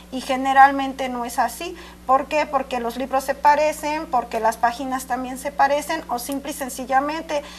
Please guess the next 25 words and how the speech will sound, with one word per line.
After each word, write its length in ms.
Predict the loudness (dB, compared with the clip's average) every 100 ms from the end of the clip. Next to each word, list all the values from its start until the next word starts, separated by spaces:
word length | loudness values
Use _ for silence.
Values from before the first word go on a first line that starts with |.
| -20 -20 2
cuando 520 | 6 6 6 8 6 4
indicamos 640 | -4 -4 4 4 4 -2
una 280 | 0 2 4
página 420 | 4 4 -2 -2
de 80 | -2
internet 540 | -8 -8 -6 -6 -4
incompleta, 720 | -6 0 -2 0 -6 0 0
pues 160 | 0 -4
ya 120 | -2
no 160 | -2 -4
nos 260 | -6 -8
van 240 | -6 -4 -4
a 20 |
mandar 360 | -6 -2 0 0
a 40 |
esa 200 | 0 -2
página 580 | 2 0 0 0 2 4
o 80 | 0
nos 200 | -4 -6
va 60 |
a 20 | -8
indicar 460 | -8 -4 0 0
que 120 | -2
no 160 | -12 -12
existe. 540 | -12 -10 -10 -10 -12